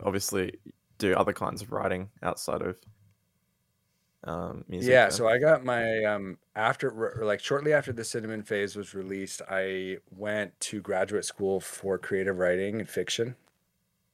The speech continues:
Speaker 1: Mm-hmm.
Speaker 2: uh, at N Y U, and then, um, and then that somersaulted into that teaching job, which I did for ten years.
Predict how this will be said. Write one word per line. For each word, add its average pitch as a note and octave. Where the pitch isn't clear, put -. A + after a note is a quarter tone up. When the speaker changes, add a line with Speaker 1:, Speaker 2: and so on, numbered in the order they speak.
Speaker 1:
Mm-hmm. A#2+
Speaker 2:
uh, G2
at G2+
N G2+
Y F#2+
U, G#2
and G#2
then, G2
um, F2+
and F#2+
then F#2
that G2
somersaulted G2+
into G2
that F2+
teaching F2+
job, D2
which D3+
I G#3
did E3+
for D#3
ten F#2
years. -